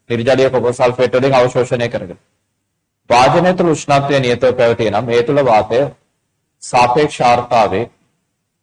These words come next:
අඩුවීම මුල් සාපේක්ෂ ආර්තාවට දාන අනුපාතය. මේ බලන්නකෝ. ඒ කතාව හරි සරලයි. මේක මේ වාෂ්ප ආර්තා මිතියේ ගානක් වුණාට සංකීර්ණ නෑ පුතේ.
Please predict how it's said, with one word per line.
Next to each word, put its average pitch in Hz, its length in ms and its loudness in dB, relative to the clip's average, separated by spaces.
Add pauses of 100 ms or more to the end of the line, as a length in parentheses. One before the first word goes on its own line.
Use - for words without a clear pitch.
(880)
අඩුවීම 123 480 2 (1120)
මුල් 139 160 2
සාපේක්ෂ 135 640 0
ආර්තාවට 123 560 2
දාන 120 180 0
අනුපාතය. 131 520 -2 (1040)
මේ 123 100 0
බලන්නකෝ. 123 440 0 (960)
ඒ 147 80 -2
කතාව 160 280 2
හරි 170 180 2
සරලයි. 117 460 -2 (920)
මේක 135 200 0
මේ 147 220 2 (540)
වාෂ්ප 117 360 2
ආර්තා 139 460 4
මිතියේ 131 300 -2
ගානක් 120 320 2
වුණාට 139 340 -6
සංකීර්ණ 156 580 0
නෑ 135 200 2
පුතේ. 101 320 -10